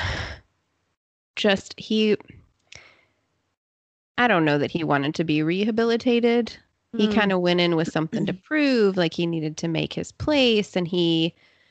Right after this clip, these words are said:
Speaker 1: got pulled under the wing of some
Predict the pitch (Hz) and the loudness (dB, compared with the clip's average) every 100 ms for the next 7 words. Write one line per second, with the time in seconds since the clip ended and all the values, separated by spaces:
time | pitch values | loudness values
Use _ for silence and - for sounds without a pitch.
0 | _ _ _ _ _ _ _ _ _ _ | _ _ _ _ _ _ _ _ _ _
1 | _ _ _ _ _ 202 196 - 202 196 | _ _ _ _ _ 0 0 0 -2 -2
2 | - 196 190 175 170 170 170 - 175 170 | -2 -4 -4 -2 -2 -2 -4 -6 -6 -4
3 | 165 170 | -4 -6